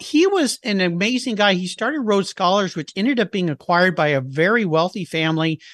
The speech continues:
that runs it today that build high-end, restore high-end Porsche cars. They have cars on the lawn all over the world. Russell became a good friend of mine. We had some relation, we had some, actually some weird connections through these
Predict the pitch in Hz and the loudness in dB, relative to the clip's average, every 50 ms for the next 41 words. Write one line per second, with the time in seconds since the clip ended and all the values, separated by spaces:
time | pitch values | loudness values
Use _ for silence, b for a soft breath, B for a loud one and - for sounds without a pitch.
0 | B B - 170 135 127 139 165 170 190 185 214 175 - - 180 151 151 143 143 | B B -4 -4 -2 0 2 2 2 2 0 -2 -6 -6 -6 -4 -2 0 0 0
1 | 143 135 139 123 123 156 143 131 135 127 - - - - 165 170 170 175 170 165 | 0 -2 -4 -6 -2 -2 0 0 0 -2 -6 -10 -4 -2 0 2 2 2 2 2
2 | 160 160 151 135 131 - - 143 135 127 - - 139 151 147 147 143 135 117 - | 2 0 0 -4 -6 -6 -4 -4 -4 -4 -4 -4 -2 0 0 0 0 -2 -4 -4
3 | - 214 214 208 - 196 - - 190 185 185 190 190 180 - B B B B B | -2 -2 0 0 -2 -2 0 2 4 6 6 4 4 2 -4 B B B B B
4 | B B B - 160 135 175 180 185 185 156 - - 160 160 160 156 143 151 135 | B B B -10 -2 2 2 4 4 2 0 -2 -2 0 2 2 2 0 -2 -4
5 | 135 131 123 131 143 151 160 160 156 147 143 143 147 147 139 139 143 139 135 143 | -4 -4 -4 -2 -2 -2 0 0 0 -2 -2 -2 -2 -4 -4 -4 -6 -4 -2 0
6 | 143 147 147 147 143 B B B B B B B B - 185 175 - - - - | 2 2 2 2 0 B B B B B B B B -6 2 4 4 4 4 2
7 | 370 349 311 254 - 262 233 214 196 202 208 180 - - - 202 185 196 202 208 | 0 2 2 2 2 0 0 0 0 0 -2 -4 -4 -4 -2 -2 0 0 0 -4
8 | 180 160 - 143 127 113 110 120 139 185 226 _ b b b b b b _ - | -4 -6 -6 -6 -4 -4 -2 -2 -2 -4 -4 _ b b b b b b _ -6
9 | 165 160 190 208 208 196 202 - 202 190 180 175 170 180 185 190 190 - 202 175 | 0 2 4 4 4 2 2 0 0 2 2 4 4 4 4 2 2 -4 -6 -6
10 | - 175 180 190 185 180 - 185 160 147 - _ _ - 175 220 - - 226 180 | -4 -2 0 0 0 0 0 -2 -2 -2 -4 _ _ -6 -6 -4 -4 -4 -4 -2
11 | - 170 156 147 - - 143 147 175 202 233 285 285 269 220 - - 214 196 190 | 0 0 -2 -2 -2 -2 -2 2 4 4 4 6 6 4 2 2 0 0 2 2
12 | 208 208 - - 208 175 - - - 185 175 170 170 156 170 156 139 - | 0 0 0 -2 -2 -2 -2 -4 -4 0 0 0 2 0 -2 -4 -4 -8